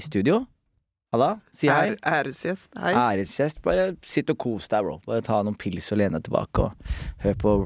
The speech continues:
Speaker 1: real niggas do real talk. Flatseth, jeg hadde en historie om Flatseth som jeg skulle fortelle. <laughs> Og det var, eh, en historie jeg føler sier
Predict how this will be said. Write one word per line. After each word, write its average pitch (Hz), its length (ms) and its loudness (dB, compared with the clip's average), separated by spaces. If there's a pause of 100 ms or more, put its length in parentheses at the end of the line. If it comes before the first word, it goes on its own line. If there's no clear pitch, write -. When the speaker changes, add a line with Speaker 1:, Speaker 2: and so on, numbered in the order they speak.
(320)
Speaker 1:
real 110 240 4
niggas 110 400 0 (380)
do 113 120 4
real 113 280 4
talk. - 420 -2 (680)
Flatseth, 233 560 4
jeg 214 80 4
hadde 214 160 6
en 208 60 4
historie 196 260 4
om - 40 -8
Flatseth 175 360 2
som 175 120 0
jeg 165 120 4
skulle 135 240 0
fortelle. 143 460 2 (520)
<laughs> - 540 -14
Og 113 120 0
det 131 160 6
var, 120 420 4
eh, 117 760 2 (100)
en 123 80 2
historie 117 320 2
jeg 120 140 0
føler 113 360 2
sier 117 440 2